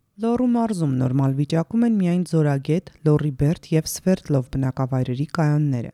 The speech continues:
Երկու հազար քսաներեքի սուբվենցիոն ծրագրով նախատեսվում է կառուցել կեղտաջրերի մաքրման կայան Ֆիոլետովոյում։ Ջրային կոմիտեի տրամադրած տեղեկության համաձայն՝ Երևան քաղաքի կեղտաջրերի մասնակի մեխանիկական մաքրում կատարվում է Աերացիա կեղտաջրերի մաքրման կայանում։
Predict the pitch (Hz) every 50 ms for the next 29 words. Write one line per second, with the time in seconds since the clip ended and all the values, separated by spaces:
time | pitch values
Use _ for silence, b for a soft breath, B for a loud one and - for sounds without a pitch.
0 | _ _ _ _ - 131 - - 131 127 131 131 - - - - 135 135 135 139
1 | 135 139 135 - - 131 - - 131 131 - 131 131 131 - - 135 131 - 143
2 | 147 156 160 220 240 247 214 196 165 - - 147 - - 151 - - - 196 202
3 | 196 190 - 160 151 - 156 - - 170 170 - 151 143 - - 139 131 - 147
4 | 127 131 127 127 127 127 127 127 - - 151 143 143 139 139 139 - 147 156 175
5 | 202 220 233 - - - 196 185 170 160 147 135 135 - 135 120 120 120 117 117
6 | 120 120 123 127 - _ _ - 214 214 240 247 254 254 247 - 202 190 190 185
7 | 190 190 190 - - 170 156 151 147 147 143 - 156 151 151 - - 139 135 135
8 | 135 - 139 131 - - 139 139 127 151 156 160 165 170 160 - 208 214 233 233
9 | b b b b b b - 220 208 220 202 226 233 226 - - 165 147 147 139
10 | 139 - - 143 - 147 135 - - 139 131 - - 131 135 131 135 139 139 135
11 | 131 131 - 139 139 139 - 139 139 131 131 - 135 131 131 131 - - 127 -
12 | - 139 139 135 135 131 131 - - 202 214 - - 160 151 - 147 139 131 123
13 | 147 156 170 180 180 160 165 165 160 156 160 170 - - 190 - - 151 139 -
14 | - 135 - 139 135 135 127 143 147 147 131 127 - - 135 139 139 147 156 151
15 | - 156 151 151 156 151 131 117